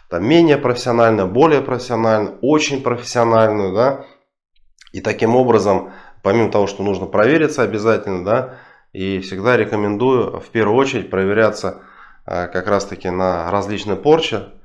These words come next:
Э, буквально там несколько месяцев назад стали усиленно скрытые порчи проверять,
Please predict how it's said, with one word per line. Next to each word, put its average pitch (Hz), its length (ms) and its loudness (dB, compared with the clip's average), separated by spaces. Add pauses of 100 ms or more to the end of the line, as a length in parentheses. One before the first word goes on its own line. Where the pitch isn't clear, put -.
(380)
Э, 87 160 -8
буквально 95 480 0
там 95 240 -2
несколько 101 260 -4
месяцев 101 280 -2
назад 95 260 -2
стали 92 400 -4 (120)
усиленно 92 500 -2
скрытые 143 360 -2
порчи 123 320 -4
проверять, 101 600 -2